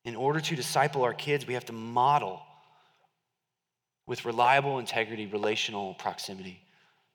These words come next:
Think about how Jesus did it. What did, what was Jesus, Jesus's relationship with his, speaking about proximity right there. Th-, think about Jesus and his disciples. What did they do?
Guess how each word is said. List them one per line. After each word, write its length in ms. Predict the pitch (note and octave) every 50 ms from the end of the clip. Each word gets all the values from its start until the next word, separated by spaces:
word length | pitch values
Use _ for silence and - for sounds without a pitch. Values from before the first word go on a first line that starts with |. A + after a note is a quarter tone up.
| _
Think 100 | - F3 F#3
about 100 | F#3+ F3+
how 100 | F#3 F3
Jesus 440 | C#3+ C3 A#2+ A#2 - D3 D#3+ - -
did 180 | - - - -
it. 120 | - - _ _ _ _ _ _ _ _ _ _ _ _ _ _ _ _ _ _ _ _ _ _ _ _ _ _ _ _ _ _ _ _ _ _ _ _ _ _ _ _ _ _ _ _ _ _ _ _ _ _
What 120 | - D#3+
did, 240 | G#3 A3 D#3+ - D3+
what 160 | D#3 F3+ G3+
was 140 | G3+ G3 D3+
Jesus, 480 | B2+ C#3+ E3 F3 E3 F3 E3 - - - - C#3+
Jesus's 540 | C3 C#3+ D#3 E3 D#3+ E3 - - D#3+ C#3+ C3
relationship 640 | C3+ A#2+ B2+ C#3 C#3+ - C#3+ C3 - - C#3+ C3+
with 140 | C3+ C3+ -
his, 340 | C#3+ C#3 C3+ B2 A#2 - - - - _ _ _ _ - - - - _ _ _ -
speaking 300 | A#2+ - - C#3+ C3 C3+
about 640 | B2+ B2+ B2 - - - - B2 A2 - - - -
proximity 520 | C#3+ A#2 A2 - - D3+ D3 C3+ A#2 A2+
right 180 | A2+ A#2 B2 -
there. 280 | D#3 D3+ C3+ G#2+ G2+ - - - - _ _ _ _ _ _ _ _ _ _ _ _ _ _ _ _ _ _ _ _ _ _ _ _ _ _ _ _ _ _ _ -
Th-, 240 | D3+ - D3 C#3+
think 200 | - - F#3 G3
about 440 | - F#3 F#3+ F3 E3 C#3+ C3+ - C#3+
Jesus 420 | - C3+ C#3+ F#3 D#3+ D#3+ C#3 B2 C#3
and 100 | C3 C3+
his 140 | D3+ D3
disciples. 580 | C3+ C3 - D#3+ F3+ G3+ - G2 F2+ - - - - - _ _ _ _ _ _ _ _ _ _ _ _ _ _ _ _ _ _ _
What 100 | - F#3
did 80 | F#3+ F#3+
they 100 | G3+ G3
do? 240 | G3 E3 A2+ F#2